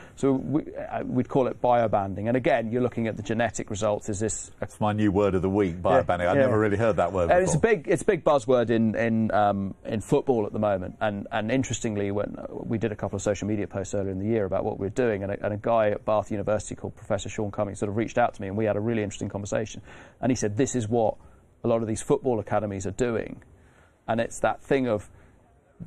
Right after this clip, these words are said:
Speaker 1: uh, Harry Kane's a real example. He, he got cut from,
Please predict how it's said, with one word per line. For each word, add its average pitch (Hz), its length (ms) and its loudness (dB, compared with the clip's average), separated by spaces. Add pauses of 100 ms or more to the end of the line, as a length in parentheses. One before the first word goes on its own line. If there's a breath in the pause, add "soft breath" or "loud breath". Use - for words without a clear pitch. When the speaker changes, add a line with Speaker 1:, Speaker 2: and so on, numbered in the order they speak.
(360)
Speaker 1:
uh, 98 480 4
Harry 131 300 0
Kane's 120 360 -2
a 107 40 -4
real 110 160 -2
example. 107 480 0
He, 110 160 -2
he 120 240 0
got - 260 0
cut - 260 -2
from, 98 460 -4